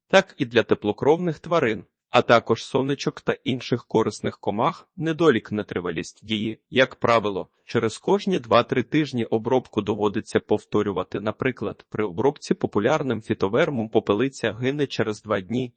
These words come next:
Їсти огірки можна через два-три дні після обробки. Ентобактерин діє також швидко, але період очікування для збору врожаю близько п'ять діб. Інші приклади — трихопол, ягуар, актофіт. Всі вони зручні в застосуванні,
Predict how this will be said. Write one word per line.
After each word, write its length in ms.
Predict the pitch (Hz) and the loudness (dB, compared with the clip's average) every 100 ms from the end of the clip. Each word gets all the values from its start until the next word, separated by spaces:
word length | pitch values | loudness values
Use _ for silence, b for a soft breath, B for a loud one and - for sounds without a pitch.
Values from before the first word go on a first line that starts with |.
| - | -10
Їсти 400 | 113 113 - 101 | -4 -4 -2 -4
огірки 460 | 113 117 120 - | -4 -6 -4 -2
можна 400 | 110 104 101 104 | 0 0 -2 -4
через 360 | 101 101 101 - | -4 -4 -4 -4
два-три 400 | 113 147 - 156 | 0 2 2 -2
дні 200 | 120 113 | 0 -4
після 360 | - 127 - | -2 -6 0
обробки. 680 | 104 - 110 101 101 - - - | 0 0 -2 -2 -4 -8 -12 0
Ентобактерин 880 | 131 - 110 110 - 110 110 117 | 0 4 4 4 4 0 2 0
діє 300 | 101 123 120 | -2 0 0
також 380 | 110 151 156 123 | 4 2 4 0
швидко, 580 | - - 113 107 - 85 | 0 -4 -2 -4 -4 -8
але 220 | - 101 110 | 0 2 4
період 500 | 113 110 160 175 - | 2 2 0 -2 -2
очікування 640 | 170 - 208 104 101 98 101 | -4 -2 0 2 0 -2 0
для 180 | 107 | 2
збору 380 | 104 107 113 110 | 2 0 0 0
врожаю 540 | 107 107 98 110 110 101 | 0 -2 0 2 2 2
близько 440 | 110 107 - 107 | 0 -2 -2 -4
п'ять 400 | - 110 101 98 | -2 2 2 0
діб. 300 | 98 110 - _ | -2 -2 -4 _
Інші 360 | 117 107 - 107 | -4 -2 -2 -6
приклади — 540 | - 107 107 127 147 | -4 -2 2 2 0
трихопол, 640 | 151 135 120 160 160 202 190 | -4 -4 0 -2 0 -4 -2
ягуар, 560 | 113 107 110 110 107 - | -4 -2 -2 2 0 0
актофіт. 680 | - - - 101 - 87 _ _ | -6 -6 -2 -4 -4 -12 _ _
Всі 240 | - - 185 | -14 0 2
вони 240 | 185 151 | 4 0
зручні 500 | 127 113 113 - 110 | 0 -2 -2 -2 -4
в 60 | 104 | -2
застосуванні, 920 | 110 - 110 - 104 143 165 160 131 | -4 -4 -8 -6 2 2 2 -2 -4